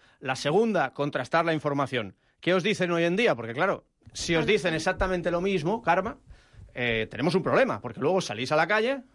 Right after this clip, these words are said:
ponéis la tele, escucháis la radio, leéis la prensa y veis que nada de lo que os están contando es cierto. O sea, yo tengo, eh, tengo esa duda. Es decir, ¿los profesores os siguen diciendo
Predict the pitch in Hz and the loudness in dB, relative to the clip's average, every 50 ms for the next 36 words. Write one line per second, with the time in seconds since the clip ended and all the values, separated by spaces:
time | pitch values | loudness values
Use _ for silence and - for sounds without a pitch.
0 | _ _ _ - - 107 113 113 143 147 147 - 214 208 226 262 285 254 _ _ | _ _ _ -14 -12 -10 -6 -2 0 0 2 2 2 2 2 0 -4 -8 _ _
1 | _ _ - - - - - - 120 117 123 147 156 185 208 208 214 220 254 - | _ _ -20 -20 -16 -14 -10 -8 -4 -2 0 2 2 2 2 2 2 0 -2 -4
2 | - - - 113 107 120 - 143 143 190 196 214 220 - - 233 285 - - - | -10 -12 -10 -8 -6 -2 0 0 0 2 0 0 0 -2 -2 -2 -4 -4 -6 -10
3 | - - - - - - - - - - 113 110 120 131 160 175 - - - _ | -10 -10 -12 -18 -20 -20 -20 -14 -10 -6 -4 -2 0 0 0 0 -2 -6 -12 _
4 | _ _ _ _ - - 107 98 107 117 120 127 135 135 139 135 139 135 139 135 | _ _ _ _ -14 -12 -10 -6 -4 -2 0 2 2 2 2 0 0 -2 -4 -6
5 | 127 127 - 139 135 131 135 127 120 139 151 170 196 214 - - - - 151 180 | -4 -2 -2 -2 -2 -2 -2 0 0 0 0 0 0 -4 -4 -6 -6 -2 0 0
6 | 214 - 98 117 104 - 127 113 107 104 110 - - - - - - - 143 202 | 0 0 -4 -8 -8 -4 -4 -4 -4 -4 -8 -14 -20 -20 -20 -20 -10 -6 -6 -6
7 | 214 - 233 226 233 226 202 156 147 139 135 135 127 131 131 135 - - 147 - | -4 -4 -4 -2 0 0 0 0 0 0 -2 -4 -6 -6 -8 -8 -10 -8 -6 -4
8 | 170 160 196 - 165 151 220 262 202 123 120 120 113 117 110 107 113 - - 120 | -2 0 0 2 4 2 4 2 0 0 -2 -2 -2 -4 -4 -4 -4 -4 -4 -4
9 | 107 113 113 143 208 220 202 156 - 185 175 165 147 139 123 117 139 139 156 208 | -4 -2 0 0 2 2 2 2 2 2 4 2 2 0 0 2 0 2 2 0
10 | 269 | -2